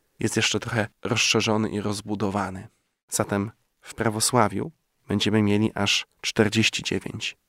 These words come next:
ksiąg. Starego Testamentu. Te różnice są, można powiedzieć, niewielkie. Niektóre pisma występujące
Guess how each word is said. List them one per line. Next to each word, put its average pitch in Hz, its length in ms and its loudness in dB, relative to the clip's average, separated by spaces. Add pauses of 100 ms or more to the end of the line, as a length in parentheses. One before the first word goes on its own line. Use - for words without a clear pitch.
(180)
ksiąg. - 500 -4 (220)
Starego 98 460 -2
Testamentu. 101 720 -6 (260)
Te 202 100 4
różnice 170 560 4 (400)
są, 135 360 4 (280)
można 117 280 0
powiedzieć, 107 760 0 (220)
niewielkie. 120 540 2
Niektóre 139 400 -2
pisma 113 540 0 (300)
występujące 107 920 0